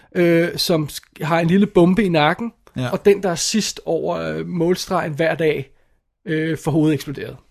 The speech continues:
Speaker 1: Så det gælder om at komme først i sagens natur. Så det her drive, øh, Blood Drive går i gang.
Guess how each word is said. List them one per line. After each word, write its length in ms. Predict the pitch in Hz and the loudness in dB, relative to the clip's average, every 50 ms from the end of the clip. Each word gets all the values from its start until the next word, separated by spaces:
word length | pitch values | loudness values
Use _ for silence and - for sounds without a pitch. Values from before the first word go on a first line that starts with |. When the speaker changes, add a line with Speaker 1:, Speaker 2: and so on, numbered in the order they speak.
| _ _ _ _ _ _ _ _ _ _ _ _ _ _ _ _ _ _ _ _ _ _ _ _ _ _ _ _ _ _ _ _ _ | _ _ _ _ _ _ _ _ _ _ _ _ _ _ _ _ _ _ _ _ _ _ _ _ _ _ _ _ _ _ _ _ _
Speaker 1:
Så 100 | - 185 | -6 0
det 40 | 160 | 4
gælder 140 | 175 202 175 | 6 6 6
om 80 | 160 | 6
at 100 | 160 156 | 4 2
komme 160 | 156 165 147 | 2 -2 -2
først 280 | 123 139 127 117 - - - _ _ _ _ - | 0 0 0 -2 -2 -8 -18 _ _ _ _ -2
i 160 | 202 190 170 | 0 0 0
sagens 320 | 143 - 180 143 139 120 120 | 2 2 2 2 2 0 -6
natur. 320 | 139 - - 131 - - - - | -8 -6 -6 -6 -6 -8 -16 -20
Så 160 | - - - | -16 -8 0
det 120 | 170 202 214 | 4 6 8
her 120 | 220 214 | 8 8
drive, 580 | 208 - - 165 160 147 147 151 156 165 185 175 - - - 170 | 6 4 2 4 4 6 6 6 6 6 4 2 -2 -6 -8 -8
øh, 60 | 180 156 | -8 -4
Blood 260 | - - 170 170 175 - - | 2 4 6 6 6 4 2
Drive 240 | 202 180 165 160 156 | 0 0 0 -2 -4
går 160 | - - 160 | -6 -6 -6
i 60 | 143 | -4
gang. 320 | 135 139 135 - - - | -4 -4 -6 -6 -8 -12